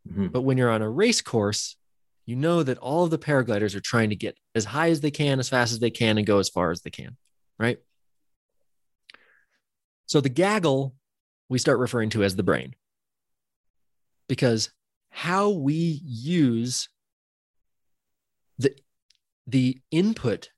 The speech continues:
Speaker 2: that we get from seeing how other people are either going up or down or out, how fast they're going, this becomes the most powerful input in paragliding.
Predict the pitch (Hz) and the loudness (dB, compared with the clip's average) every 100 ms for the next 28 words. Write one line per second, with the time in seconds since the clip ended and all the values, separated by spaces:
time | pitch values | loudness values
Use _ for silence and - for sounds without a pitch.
0 | - 135 113 165 185 131 147 - - - | -4 -2 0 -2 -2 0 0 0 -10 -4
1 | 127 117 - - 156 170 180 185 175 _ | -2 2 2 2 2 2 2 2 -2 _
2 | _ - 123 - - 143 180 180 - 151 | _ 0 0 2 -2 2 2 0 -2 -4
3 | 147 156 151 151 _ _ _ _ - 120 | 0 2 0 -2 _ _ _ _ -2 0
4 | 123 127 113 107 101 101 175 202 - 117 | 2 2 2 0 -2 0 0 -2 0 -2
5 | 110 156 170 175 160 - 107 - 160 175 | 0 2 2 0 -2 0 -2 0 0 0
6 | 180 - _ _ _ _ _ _ - 117 | 0 -4 _ _ _ _ _ _ -2 -2
7 | - 160 175 175 - 160 160 160 156 160 | 0 0 0 0 -2 0 2 2 0 -4
8 | 160 _ _ _ _ _ _ _ _ _ | -10 _ _ _ _ _ _ _ _ _
9 | _ _ _ _ _ _ _ 123 208 - | _ _ _ _ _ _ _ 2 2 2
10 | 214 - 156 160 139 127 127 117 - - | -4 0 2 2 0 0 2 0 -6 -8
11 | - 156 165 - 160 151 - _ - 131 | 0 0 0 0 -2 -2 -4 _ 0 0
12 | 135 139 127 - _ - 113 - 120 110 | 2 0 0 -2 _ -2 -2 0 2 2
13 | 101 71 - 98 | 0 -6 -10 -16